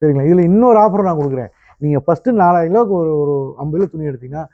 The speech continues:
நீங்க அடுத்த தடவை எடுக்கும்போது எனக்கு நான் டிரான்ஸ்போர்ட் நான் ஃப்ரீயா பண்ணி கொடுக்குறேன். புதுசா வர்ற கஸ்டமரு, "என்னால பண்ண முடியல, எனக்கு கொஞ்சம் ஹெல்ப் பண்ணுங்கன்னா," நான் டிரான்ஸ்போர்ட் நான் முற்றிலும் ஃப்ரீயா கொடுக்குறேன். ஃபர்ஸ்ட் ஐம்பது கிலோ நீங்க எடுத்து ஓட்டுங்க. மறுபடியும் எனக்கு வந்து ஆர்டர் நீங்க கொடுக்கும்போது, உங்களுக்கு வந்து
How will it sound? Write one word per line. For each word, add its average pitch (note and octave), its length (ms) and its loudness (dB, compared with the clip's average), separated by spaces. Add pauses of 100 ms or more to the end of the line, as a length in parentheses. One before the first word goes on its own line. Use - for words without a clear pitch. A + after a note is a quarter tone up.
(260)
நீங்க D#3 200 -2
அடுத்த E3+ 200 2
தடவை A3 140 4
எடுக்கும்போது G3 260 -2
எனக்கு E3+ 140 -6
நான் C3+ 120 -10
டிரான்ஸ்போர்ட் D#3+ 400 -6
நான் B2+ 140 -14
ஃப்ரீயா D3 200 -4
பண்ணி B2 220 -14
கொடுக்குறேன். A#2 340 -20 (1900)
புதுசா F#3 300 4
வர்ற F3 240 4
கஸ்டமரு, C3 480 -4 (120)
"என்னால C#3 320 0
பண்ண D3 280 -2
முடியல, C3+ 380 -4 (460)
எனக்கு C3 180 -4
கொஞ்சம் G3 260 2
ஹெல்ப் F#3 220 2
பண்ணுங்கன்னா," E3+ 380 0 (440)
நான் D#3+ 300 2
டிரான்ஸ்போர்ட் G#3+ 480 2
நான் F#3 140 -2
முற்றிலும் F#3 380 -4
ஃப்ரீயா D3 220 -6
கொடுக்குறேன். A#2 340 -14 (240)
ஃபர்ஸ்ட் D3+ 260 -6
ஐம்பது G#3 200 2
கிலோ B3+ 80 4
நீங்க G#3 180 0
எடுத்து F#3 260 2
ஓட்டுங்க. D#3+ 340 -2
மறுபடியும் A3 360 2
எனக்கு G#3+ 160 0
வந்து A3 200 4
ஆர்டர் A3 240 2
நீங்க F#3 140 -6
கொடுக்கும்போது, F#3 500 -6 (400)
உங்களுக்கு A#3 320 0
வந்து B3+ 120 -2